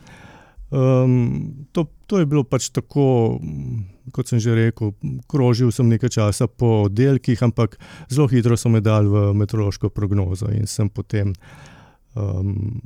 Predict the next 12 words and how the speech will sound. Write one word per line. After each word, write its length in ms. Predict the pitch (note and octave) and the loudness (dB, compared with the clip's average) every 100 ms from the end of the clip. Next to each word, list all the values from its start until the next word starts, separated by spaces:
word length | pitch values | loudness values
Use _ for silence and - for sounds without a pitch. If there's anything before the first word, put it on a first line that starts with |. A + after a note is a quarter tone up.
| D#3 D3+ - - C3+ D3 B2+ A#2+ | -14 -18 -20 -18 -16 -14 -6 2
bil 140 | C3+ | 2
zraven 640 | A2 A2 A2+ A#2 B2 A#2+ | 4 2 2 2 4 4
dežurnega 540 | G#2+ G#2 A#2 A2+ G#2+ G#2 | 2 2 2 2 2 2
prognostika. 1000 | - G#2+ A2+ C3 - C3+ A#2+ C3 A2+ A2+ | 0 0 2 2 2 0 0 2 2 2
Zelo 380 | G2+ A2+ C#3+ D#3 | 2 2 4 2
zgodaj, 480 | G#2+ A2+ A#2 G#2+ | 2 2 2 2
že 160 | G2 A#2 | 0 2
mislim, 320 | A2 A2+ A#2 | 2 2 0
da 80 | G#2+ | 0
po 120 | - G2 | -2 -2
dveh 260 | A2+ A2+ | 0 0
tednih 460 | - A2 G#2 G#2+ | -2 0 2 0